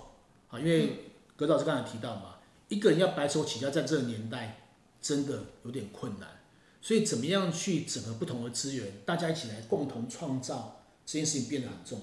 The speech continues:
Speaker 1: 要。
Speaker 2: 非常重要。
Speaker 1: 当然前提要有热情嘛，要有兴趣。
Speaker 2: 那个是最基本的。
Speaker 1: 对，因为会支撑你在创业过程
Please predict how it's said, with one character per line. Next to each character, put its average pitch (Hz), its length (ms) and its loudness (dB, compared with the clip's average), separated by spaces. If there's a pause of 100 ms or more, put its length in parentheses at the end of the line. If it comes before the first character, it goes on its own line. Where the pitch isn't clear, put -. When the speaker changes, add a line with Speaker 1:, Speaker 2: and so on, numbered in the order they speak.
Speaker 1:
要。 98 200 -14
Speaker 2:
非 233 200 -4
常 214 240 -12
重 175 120 -14
要。 - 60 -14 (100)
Speaker 1:
当 170 100 4
然 160 80 2
前 151 160 0
提 135 120 -2
要 143 120 4
有 123 140 0
热 123 80 0
情 - 240 -6
嘛， - 100 -16 (160)
要 131 120 -4
有 104 60 -4
兴 107 220 -6
趣。 247 140 -6
Speaker 2:
那 277 80 -2
个 240 80 0
是 233 160 -4
最 214 240 -6
基 - 340 -12
本 - 80 -14
的。 - 80 -18
Speaker 1:
对， 117 60 -6
因 151 40 2
为 160 60 4
会 160 140 6
支 151 160 2
撑 147 260 2 (440)
你 117 80 -6
在 147 140 4
创 147 240 2
业 135 100 4
过 135 220 2
程 - 120 -8